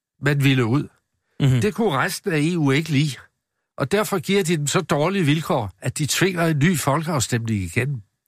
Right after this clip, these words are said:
Speaker 1: Er det ikke udenlandsk indblanding i, i, i, i, i valg? Øh, nu ved jeg godt med
Speaker 2: Om lad os nu se, om
Speaker 1: E U-partner.
Speaker 2: der kommer en, en, en, øh, der er jo, der er jo enormt meget, der tyder på, at de bare smækker døren, no deal.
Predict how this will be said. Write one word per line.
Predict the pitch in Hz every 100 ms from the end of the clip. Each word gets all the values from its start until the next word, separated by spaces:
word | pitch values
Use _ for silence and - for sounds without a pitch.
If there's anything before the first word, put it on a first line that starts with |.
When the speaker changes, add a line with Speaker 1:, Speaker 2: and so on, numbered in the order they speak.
| _ _ _ _ -
Speaker 1:
Er |
det | 101 123
ikke | 165 156 208
udenlandsk | 131 147 185 185 104 -
indblanding | 139 156 175 180 123 123 113 -
i, | 113 104
i, | 104 98 98
i, | 90 104 90 95
i, | 98 85
i | - 87
valg? | 104 190 185 _ _ _ _ _ _ -
Øh, | - 135 120 104
nu | 101 123
ved | 160
jeg | 156
godt | 123 123 120
med | 127 117
Speaker 2:
Om | 175
lad | 196
os | 131
nu |
se, | 107
om |
Speaker 1:
E | 170
U-partner. | 247
Speaker 2:
der |
kommer | - 185 196 135
en, | 127
en, | - 131 113
en, | 127 120
øh, | 110 98 107 - - - 135
der |
er | 127
jo, | 107
der | 127
er |
jo | 110
enormt | 110 277
meget, | 311 202
der | 151 -
tyder | - 220 339
på, | - 208
at | 139 -
de | 160
bare | 180 190 156 123
smækker | 117 185 220 214
døren, | 196 196 147
no | 170 220
deal. | 170 185 190 208